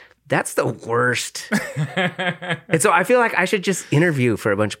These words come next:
Speaker 1: 'cause I don't give a shit, you know? I should just go interview
Speaker 2: And then
Speaker 1: everywhere.
Speaker 2: what, just turn him down, be like, "Never
Speaker 1: Yeah,
Speaker 2: mind, I didn't
Speaker 1: no,
Speaker 2: need
Speaker 1: you
Speaker 2: a
Speaker 1: guys
Speaker 2: job."
Speaker 1: aren't good enough.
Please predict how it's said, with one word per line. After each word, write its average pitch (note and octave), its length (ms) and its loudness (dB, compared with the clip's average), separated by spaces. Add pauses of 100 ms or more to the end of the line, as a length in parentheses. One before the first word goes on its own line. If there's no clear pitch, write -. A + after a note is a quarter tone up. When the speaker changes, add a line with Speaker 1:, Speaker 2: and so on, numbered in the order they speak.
Speaker 1:
'cause A#2+ 140 -2
I B2+ 120 4
don't B2+ 100 4
give A#2+ 160 0
a - 40 -10
shit, - 580 0
you G#2+ 100 4
know? A#2 260 6
I D3 80 2
should E3+ 220 0
just C3 300 -4
go D#3+ 380 4
interview E3 380 6
Speaker 2:
And C3+ 100 6
then C3+ 100 8
Speaker 1:
everywhere. B2+ 240 8
Speaker 2:
what, F3 60 0
just G#3 180 -2
turn A3 160 4
him G3 100 2
down, E3+ 280 4
be F#3 80 6
like, F#3+ 140 6
"Never G#3+ 180 6
Speaker 1:
Yeah, - 60 4
Speaker 2:
mind, D#3 220 4
I F#3 60 8
didn't F#3 140 6
Speaker 1:
no, D#3 100 6
Speaker 2:
need D3 100 6
Speaker 1:
you E3+ 60 6
Speaker 2:
a - 20 2
Speaker 1:
guys D#3+ 180 6
Speaker 2:
job." C#3+ 80 6
Speaker 1:
aren't A#2 140 2
good G#2+ 140 0
enough. F#2+ 340 2